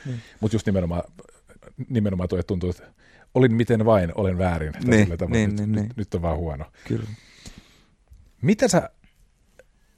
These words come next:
Speaker 2: mitä sä haluaisit tietää? Jos mietit
Speaker 1: Mm.
Speaker 2: oma,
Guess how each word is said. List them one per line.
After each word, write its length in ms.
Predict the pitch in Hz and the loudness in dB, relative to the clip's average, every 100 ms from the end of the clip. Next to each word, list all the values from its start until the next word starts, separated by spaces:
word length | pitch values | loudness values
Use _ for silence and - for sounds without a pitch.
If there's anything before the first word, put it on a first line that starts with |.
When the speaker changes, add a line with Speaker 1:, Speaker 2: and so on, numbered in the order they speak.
| _ _ _ _ _ - | _ _ _ _ _ -4
Speaker 2:
mitä 180 | 185 | -2
sä 120 | 165 120 | 2 2
haluaisit 340 | 104 90 90 - | 4 2 -2 0
tietää? 400 | 85 65 - 52 - _ _ - - - _ _ _ _ _ | 0 0 -6 -14 -16 _ _ -20 -20 -20 _ _ _ _ _
Jos 100 | - | -4
mietit 340 | 120 113 101 - - _ _ _ | 2 2 0 -6 -18 _ _ _
Speaker 1:
Mm. 200 | 120 143 | -4 0
Speaker 2:
oma, 260 | 120 107 98 | 0 0 -2